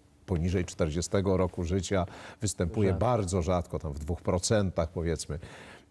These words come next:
Speaker 1: Jest nowotworem, który zależy od wieku.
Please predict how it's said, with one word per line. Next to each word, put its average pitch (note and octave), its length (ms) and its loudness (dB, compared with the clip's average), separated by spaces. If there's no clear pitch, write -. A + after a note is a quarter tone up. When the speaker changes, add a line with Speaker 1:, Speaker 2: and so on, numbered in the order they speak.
Speaker 1:
Jest A2 360 0
nowotworem, A2 640 2
który G2 300 0
zależy F2+ 460 0
od C#2+ 160 -8
wieku. - 360 -12